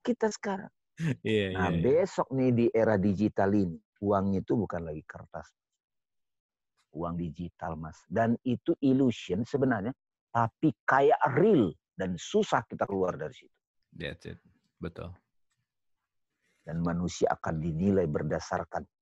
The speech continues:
Speaker 1: uang-uang digitalnya, coba tuh.
Speaker 2: Hmm,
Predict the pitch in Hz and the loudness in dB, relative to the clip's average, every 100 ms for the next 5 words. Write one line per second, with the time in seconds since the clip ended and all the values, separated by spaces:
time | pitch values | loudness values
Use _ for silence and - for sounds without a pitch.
0 | _ _ 104 104 87 82 101 101 82 78 | _ _ 4 4 4 0 2 2 2 0
1 | 87 80 - 92 85 82 76 - 73 67 | 0 0 0 2 2 -2 -8 -6 -4 -2
2 | - - _ _ _ _ _ 104 101 90 | -6 -12 _ _ _ _ _ -6 -6 -8